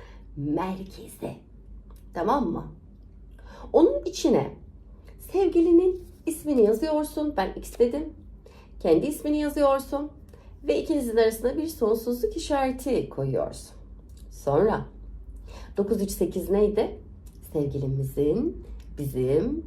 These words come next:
ikimizin muhteşem aşkımızı daha da alevlendiren aşk sayı sekansı. Onu yazıyoruz. Yedi yedi yedi yazıyoruz. O neydi? Mucize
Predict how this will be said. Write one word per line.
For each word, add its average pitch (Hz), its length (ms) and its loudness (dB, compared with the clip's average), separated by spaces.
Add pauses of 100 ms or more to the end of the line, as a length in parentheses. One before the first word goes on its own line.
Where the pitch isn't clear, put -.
(140)
ikimizin 208 800 0
muhteşem 208 680 0 (300)
aşkımızı 196 960 2
daha 226 280 4
da 226 140 4
alevlendiren 120 920 2 (380)
aşk 339 460 6 (180)
sayı 208 400 6 (120)
sekansı. 160 920 -2 (340)
Onu 202 120 6
yazıyoruz. 127 560 4 (720)
Yedi 359 220 8
yedi 165 200 8
yedi 131 400 0
yazıyoruz. 262 580 4 (140)
O 240 140 2
neydi? 175 460 -2 (240)
Mucize 143 640 -2